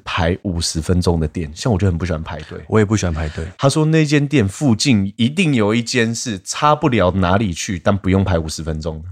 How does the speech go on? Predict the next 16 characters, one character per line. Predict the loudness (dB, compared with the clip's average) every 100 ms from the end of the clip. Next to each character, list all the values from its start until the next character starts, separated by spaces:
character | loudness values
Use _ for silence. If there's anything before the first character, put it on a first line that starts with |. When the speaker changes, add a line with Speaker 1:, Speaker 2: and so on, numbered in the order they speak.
| -10
Speaker 2:
哦， | -8 -6 -8 -10
是 | -12 -10
一 | -2
定 | 2 2
的 | 2
吗？ | -2 -4
Speaker 1:
嗯， | -10 _
他 | 0 0
说 | 0
基 | 0
本 | 2 2
上 | 2
都 | 2 0
会 | -2
啊。 | -4
Speaker 2:
哦。 | -6 -4 -4 -6 -8